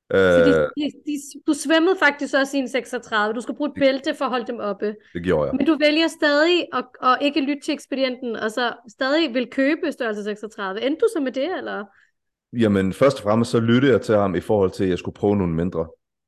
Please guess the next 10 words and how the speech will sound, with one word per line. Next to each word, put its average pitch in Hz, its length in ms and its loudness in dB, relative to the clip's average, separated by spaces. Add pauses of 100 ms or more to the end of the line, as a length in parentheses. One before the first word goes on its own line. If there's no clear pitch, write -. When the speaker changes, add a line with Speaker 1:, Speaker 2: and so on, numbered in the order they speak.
(140)
Speaker 1:
Okay, 381 280 -4 (140)
godt. 226 120 -6
Speaker 2:
Det - 100 0
gjorde 107 180 6
jeg 90 120 4
så. 92 200 -2 (600)
Speaker 1:
Mm. 254 360 -8 (360)
Speaker 2:
Og 185 120 0
det 196 100 -2
knappede 101 480 0